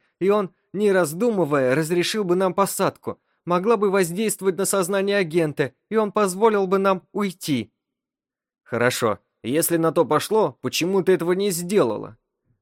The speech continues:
«Потому что мы не знали, к чему это могло привести.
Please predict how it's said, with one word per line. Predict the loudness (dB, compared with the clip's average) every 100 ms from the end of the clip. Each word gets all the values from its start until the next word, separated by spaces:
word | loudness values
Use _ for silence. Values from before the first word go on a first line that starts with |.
| -10
«Потому | -4 -2 -2
что | -2
мы | 0 0 0
не | -2
знали, | 0 2 2 0
к |
чему | -4 -2 0
это | 0
могло | 0 0 2 0
привести. | 0 -2 -4 -4 -4 -4